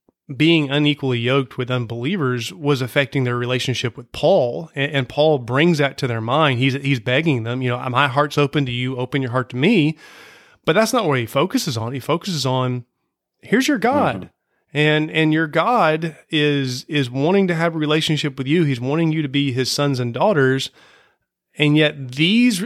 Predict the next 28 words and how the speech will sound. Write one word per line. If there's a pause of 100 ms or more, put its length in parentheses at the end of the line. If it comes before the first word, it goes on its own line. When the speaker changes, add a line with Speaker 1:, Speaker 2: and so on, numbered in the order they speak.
Speaker 1:
other
relationships, (120)
uh,
these
influences
that,
that
are,
are
steering
you
toward, (220)
you
know,
unrighteousness
and
darkness, (1160)
that's
gonna
cost
you (120)
ultimately (160)
what
you
want. (140)
And,
and
so